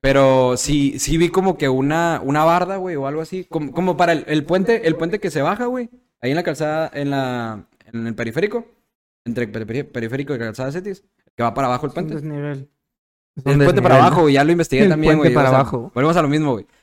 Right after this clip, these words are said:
Speaker 1: Tu puto desnivel, güey. Esa madre, la, le-, ya ves que tiene como bordecitos, güey.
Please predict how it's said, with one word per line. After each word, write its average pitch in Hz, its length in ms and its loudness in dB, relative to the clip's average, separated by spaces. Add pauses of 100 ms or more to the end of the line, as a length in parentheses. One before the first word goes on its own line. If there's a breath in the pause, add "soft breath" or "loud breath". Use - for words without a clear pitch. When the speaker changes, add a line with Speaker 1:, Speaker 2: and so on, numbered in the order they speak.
(320)
Speaker 1:
Tu 139 100 -4
puto 143 200 -2
desnivel, 143 320 2
güey. 110 160 -4 (420)
Esa 147 180 2
madre, 226 460 2 (160)
la, 143 380 4
le-, 135 120 0
ya 135 120 2
ves 147 120 0
que 170 80 -4
tiene 170 180 0
como 160 180 0
bordecitos, 139 520 -2
güey. 120 140 -10